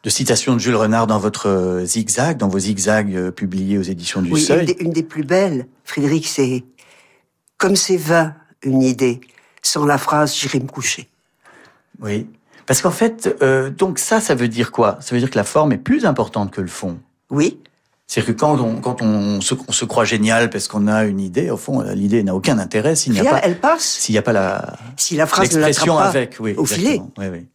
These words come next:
Speaker 1: oui. Et, euh, vous, vous citez aussi, euh, celle de Kafka, « Une cage s'enfuit à la recherche d'un oiseau ».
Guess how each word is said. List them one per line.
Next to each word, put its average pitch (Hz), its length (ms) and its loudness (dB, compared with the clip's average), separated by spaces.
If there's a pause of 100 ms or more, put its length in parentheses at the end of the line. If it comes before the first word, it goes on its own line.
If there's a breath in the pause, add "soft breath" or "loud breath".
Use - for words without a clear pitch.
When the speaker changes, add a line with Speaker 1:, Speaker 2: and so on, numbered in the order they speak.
Speaker 1:
oui. 82 60 -16 (720 loud breath)
Et, 117 200 4
euh, 110 80 2
vous, 110 320 -4
vous 104 160 -4
citez 104 320 -2
aussi, 120 520 0
euh, 98 280 0 (840 soft breath)
celle 104 220 -2
de 98 100 -2
Kafka, « 95 600 0
Une 98 200 0
cage 131 540 2
s'enfuit 113 560 0
à 98 60 -4
la 95 120 0
recherche 101 380 0
d'un 95 140 -4
oiseau ». 87 400 -4